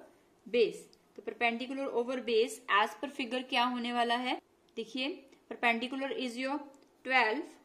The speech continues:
over base is your five। तो हमारे पास तीन वैल्यूज आई, तो ये तीनों की तीनों वैल्यूज हमारी आंसर बनेंगी।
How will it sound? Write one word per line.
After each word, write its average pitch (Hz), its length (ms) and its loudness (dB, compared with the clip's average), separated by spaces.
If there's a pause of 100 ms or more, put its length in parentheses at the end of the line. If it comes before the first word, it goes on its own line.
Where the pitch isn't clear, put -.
(260)
over 240 320 2 (200)
base 226 340 4
is 240 180 -8
your 302 180 -2 (680)
five। - 300 -2 (380)
तो 254 80 -2
हमारे 226 480 0
पास 254 440 0
तीन 285 240 -4
वैल्यूज 226 420 0
आई, 214 220 0 (380)
तो 247 60 -6
ये 247 160 -2 (120)
तीनों 277 280 0
की 302 140 -4
तीनों 262 320 -4
वैल्यूज 226 360 -2
हमारी 220 480 -4 (160)
आंसर 214 400 -2
बनेंगी। 190 580 -8